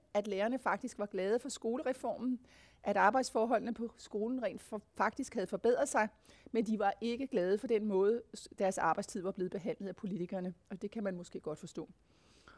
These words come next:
Og for det ikke skal være lyv, så bragte Politiken i går en kronik af Jens Rasmussen,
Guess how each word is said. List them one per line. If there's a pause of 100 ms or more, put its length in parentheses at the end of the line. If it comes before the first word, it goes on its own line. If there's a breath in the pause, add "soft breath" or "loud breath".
Og
for
det
ikke
skal
være
lyv,
så
bragte
Politiken
i
går
en
kronik
af
Jens
Rasmussen,